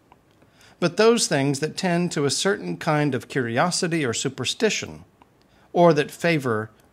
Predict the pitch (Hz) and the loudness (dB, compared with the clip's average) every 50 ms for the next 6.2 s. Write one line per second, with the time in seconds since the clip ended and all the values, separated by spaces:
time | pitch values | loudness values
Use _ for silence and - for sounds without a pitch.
0 | _ _ - - 120 117 - - - 196 185 165 131 127 117 - 131 127 113 - | _ _ -6 -6 -4 -2 -2 0 2 2 2 2 2 0 -2 0 -2 -4 -4 0
1 | - 160 139 - 127 117 151 190 208 196 113 85 73 - _ _ _ _ _ _ | 0 0 0 0 -2 0 0 0 0 0 -4 -10 -10 -14 _ _ _ _ _ _
2 | _ _ _ _ _ _ _ _ _ _ - 127 139 139 131 - 139 117 104 - | _ _ _ _ _ _ _ _ _ _ -2 0 2 2 2 0 -2 -4 -4 -4
3 | 123 113 - 180 165 143 135 131 - 113 101 - - - - - 180 180 170 135 | -6 -4 -2 -2 -2 -2 -4 -4 -6 -6 -4 -4 -4 -4 -4 -2 0 0 0 0
4 | 104 95 85 90 98 - - - - 131 120 - - - 180 180 185 175 156 135 | -2 -4 -8 -8 -10 -10 -12 -10 -10 -8 -8 -8 -4 -2 0 0 2 0 0 -2
5 | 117 98 110 104 92 82 87 - - - - 127 120 117 - 151 135 123 - - | -2 -2 -2 -2 -2 -4 -6 -10 -14 -12 -10 -8 -8 -4 -2 -2 -2 -2 -4 -10
6 | - - - | -16 -18 -18